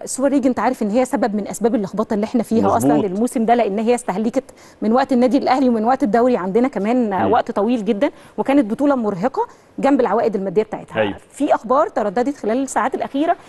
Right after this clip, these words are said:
Speaker 1: ان النادي الاهلي بيفكر ان هو ما يلعبش البطوله تاني بسبب المكافآت بتاعتها.
Speaker 2: مم.
Speaker 1: حلو، انا هقول لك ان لو
Speaker 2: هي
Speaker 1: المكافآت
Speaker 2: المكافآت قد ايه؟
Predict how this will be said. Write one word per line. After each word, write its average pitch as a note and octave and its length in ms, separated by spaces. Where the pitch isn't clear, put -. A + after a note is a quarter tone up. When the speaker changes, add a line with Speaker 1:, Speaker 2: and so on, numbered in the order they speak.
Speaker 1:
ان A3+ 80
النادي B3+ 240
الاهلي D4+ 320
بيفكر C4 420
ان A#3+ 100
هو C#4 320
ما C4 80
يلعبش C#4 340
البطوله G#3 300
تاني C#4+ 240
بسبب B3+ 320
المكافآت A3 440
بتاعتها. F#3+ 400
Speaker 2:
مم. A2 180
Speaker 1:
حلو، F4+ 160
انا D4+ 140
هقول D#4 200
لك D#4+ 160
ان A#3 140
لو A3 120
Speaker 2:
هي A3+ 60
Speaker 1:
المكافآت A3+ 340
Speaker 2:
المكافآت B2 400
قد A#2 160
ايه؟ G#2+ 120